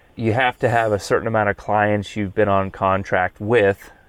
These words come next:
as an assistant guide throughout those three years. Um, and whether that be six clients or however many for over the three s-, three years,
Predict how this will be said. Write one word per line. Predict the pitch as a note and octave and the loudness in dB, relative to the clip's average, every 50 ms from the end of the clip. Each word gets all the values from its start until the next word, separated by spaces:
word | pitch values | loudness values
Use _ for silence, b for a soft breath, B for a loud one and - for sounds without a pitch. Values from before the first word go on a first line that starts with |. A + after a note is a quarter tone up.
| B B B B - | B B B B -2
as | - G#2+ G2+ G2 G#2+ | 0 0 0 0 -2
an | G#2 F#2 | -4 -6
assistant | E2+ - - - - - - - E2+ F2+ | -6 -8 -8 -8 -8 -10 -10 -12 -10 -8
guide | F#2+ F2+ E2 E2 F2 F#2 - | -6 -6 -4 -4 -4 -4 -2
throughout | G2+ G2 F#2+ F#2+ - | -2 0 0 0 -2
those | - F#2+ F#2 F2+ - - | -2 -2 -2 -2 -4 -6
three | - A2 G#2 G2 F#2+ | -2 0 0 0 0
years. | F2+ F#2 G#2 G#2 G2+ F#2+ F2+ E2+ E2+ F2+ - - - _ b b b b b b b b b b b b b b b - | -2 -2 0 0 0 0 0 -2 -6 -8 -10 -14 -18 _ b b b b b b b b b b b b b b b -2
Um, | G#2+ G2+ G2+ G2 G2+ G2+ G2+ G2 G2 F#2+ - _ _ _ _ _ _ _ _ _ - | 0 2 2 4 4 4 2 0 -2 -6 -12 _ _ _ _ _ _ _ _ _ -6
and | A2+ A2 G#2+ G#2+ G#2 | -2 0 0 0 2
whether | G#2+ A#2 A#2 A#2 G#2+ | 2 2 2 4 4
that | A2 G#2+ G#2+ G2+ | 2 0 0 0
be | - G#2+ G2+ | -2 -4 -4
six | F#2 - - - C#3 A#2+ - - | -4 -6 -4 -2 -2 -2 -2 -4
clients | - - B2 A#2+ A2+ A2 G#2+ G#2+ G#2+ G#2+ G#2 G#2 G#2 G2+ - - | -8 -2 0 2 2 2 2 2 2 2 2 0 0 -2 -2 -2
or | G#2+ G2 | -2 -2
however | F#2 - - - A#2 A2 A2 A2 G#2 G#2+ | -4 -6 -8 -4 -2 -2 0 0 0 -2
many | G#2 G#2 G#2+ G#2+ G#2 G#2 G2+ G2+ G2 - - - - - - - - - - - | -2 0 0 0 0 0 0 -2 -2 -6 -10 -20 -20 -20 -20 -20 -20 -20 -20 -8
for | - - A2 G#2 G#2 | -2 2 4 4 4
over | G#2 G2 G#2+ G#2 | 4 4 2 0
the | F#2+ G2 | 0 -2
three | - - G#2+ G#2+ G2+ G2+ | -4 -2 -2 0 0 0
s-, | F#2+ - - - - - - | -2 -4 -8 -14 -14 -16 -10
three | - G#2+ A2 A2 G#2+ | -6 -2 0 0 0
years, | G2+ G2 G2+ G2+ G2+ G2+ G#2 G#2+ G#2+ G#2+ - - - | 0 0 0 2 2 4 4 2 0 -2 -6 -10 -14